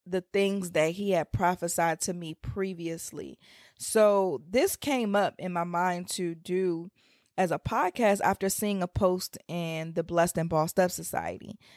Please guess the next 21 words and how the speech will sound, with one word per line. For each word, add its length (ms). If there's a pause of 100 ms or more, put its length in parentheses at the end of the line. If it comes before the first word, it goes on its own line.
So 120
I'm 80
gonna 80
read 260
the 80
post. 380
I'm 80
gonna, 180
of 80
course, 600
not 380
say 340
anybody's 540
information, 680 (460)
but, 520
um, 420
this 200
person 460
shared, 680 (880)
she 220
said, 640